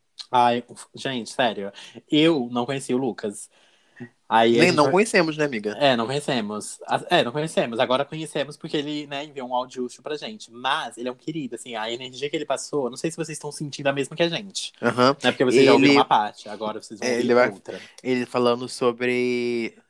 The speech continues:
Speaker 2: o fa-, é, é, o fato dele ser, né, fazer parte da equipe de uma, de um portal do, do que ele faz no, no, no Tinashe Brasil e o,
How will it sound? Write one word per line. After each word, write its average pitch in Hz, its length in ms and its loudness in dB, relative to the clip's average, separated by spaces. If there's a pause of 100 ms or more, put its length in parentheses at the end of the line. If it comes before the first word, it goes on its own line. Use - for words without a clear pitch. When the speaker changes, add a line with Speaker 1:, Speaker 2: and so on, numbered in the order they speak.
(120)
Speaker 2:
o 180 60 -6
fa-, - 200 -2
é, 208 180 0 (100)
é, 208 100 2
o 190 40 -8
fato 208 200 2
dele 202 160 4
ser, 185 320 0
né, 156 180 -8 (360)
fazer 135 420 -4
parte - 460 -4
da 120 120 -6
equipe 123 440 -10
de 117 120 -8
uma, 110 280 -6
de 117 80 -8
um 113 80 -6
portal 117 600 2
do, 113 320 -8
do 113 140 -12
que - 80 -4
ele 123 100 2
faz 123 460 0 (680)
no, 110 440 -4
no, 104 140 -12 (100)
no 107 120 -16
Tinashe - 300 -2
Brasil 113 540 0
e 117 100 2
o, 110 80 -4